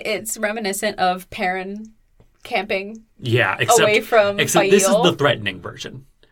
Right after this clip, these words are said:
Speaker 2: Couladin doesn't mean well.
Speaker 1: No, but it is still, it has the same petty energy of, like,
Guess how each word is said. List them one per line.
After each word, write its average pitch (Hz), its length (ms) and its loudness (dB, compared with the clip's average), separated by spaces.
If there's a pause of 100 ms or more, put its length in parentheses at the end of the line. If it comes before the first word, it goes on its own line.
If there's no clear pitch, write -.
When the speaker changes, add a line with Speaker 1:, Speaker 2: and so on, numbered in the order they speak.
(120)
Speaker 2:
Couladin 175 500 4
doesn't 123 260 0
mean 110 220 0
well. - 380 -10 (500)
Speaker 1:
No, 269 360 4
but 254 120 4
it - 80 -6
is 285 440 2
still, 330 360 0 (100)
it 277 120 4
has 330 300 4
the 440 100 0
same 262 400 -2
petty 208 360 -2
energy 180 560 -8 (120)
of, 214 180 4
like, 190 300 -2